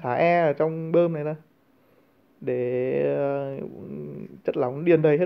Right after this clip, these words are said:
bơm để tránh hiện tượng xâm thực cavitation. Hoặc là đối với những cái, um, bơm nào mà bơm, uh, những cái chất lỏng có nhiệt độ cao chẳng hạn ấy, thì nó cũng sẽ có dễ bay hơi chẳng hạn, thì, thì người ta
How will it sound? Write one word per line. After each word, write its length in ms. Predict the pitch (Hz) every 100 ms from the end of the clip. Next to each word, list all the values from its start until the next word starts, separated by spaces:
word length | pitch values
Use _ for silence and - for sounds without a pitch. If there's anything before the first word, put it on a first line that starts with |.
| 180
bơm 180 | 175 170 - _ _ _ _ _ _ _
để 140 | 131 127
tránh 200 | 147 180
hiện 160 | 190 -
tượng 200 | - 165
xâm 140 | 160 156
thực 120 | 156 - _ -
cavitation. 540 | 135 143 139 - 127 - _ _ _ _ _ _ _ _
Hoặc 200 | 139 -
là 100 | 143
đối 200 | 147 160
với 100 | 180
những 160 | 185 196
cái, 160 | 180
um, 520 | 180 185 185 185 170 180 _ _ _ _ _ _
bơm 260 | - 170 170
nào 240 | 156 143
mà 60 | 143
bơm, 280 | 156 160 160
uh, 140 | 160
những 160 | 165 175
cái 80 | 180
chất 100 | -
lỏng 180 | 127 127
có 60 | 156
nhiệt 160 | 165 -
độ 100 | 160
cao 240 | 170 160
chẳng 100 | 143
hạn 120 | 139 170
ấy, 120 | 196 _ _ _ _ _ _ _ -
thì 80 | 147
nó 80 | 151
cũng 160 | 175 185
sẽ 240 | 180 170 180
có 160 | 175
dễ 180 | 175 165
bay 140 | 180 170
hơi 240 | 170 165
chẳng 100 | 143
hạn, 200 | 143 147
thì, 260 | 139 139 143 _ _ _ _ _ _ -
thì 80 |
người 100 | 143
ta 400 | 151 160 160 165